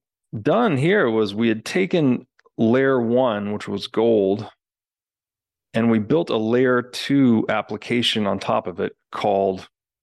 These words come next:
currency or banknotes or warehouse receipts, depending on which era you're in.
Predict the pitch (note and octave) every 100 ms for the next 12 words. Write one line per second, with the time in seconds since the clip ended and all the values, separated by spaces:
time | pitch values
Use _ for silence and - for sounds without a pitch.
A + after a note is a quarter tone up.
0 | _ - A#2+ G2 - F#2+ F#2 F#2+ F#2+ F#2+
1 | F#2 G#2 G2 G2+ F#2+ G2 - F#2 F#2+ G2+
2 | F#2+ F#2+ F#2 G#2 - F#2+ - - G#2+ -
3 | G2 F#2+ F#2 F#2+ - G2 F#2+ F#2 F2 G2
4 | F2+ F#2 F#2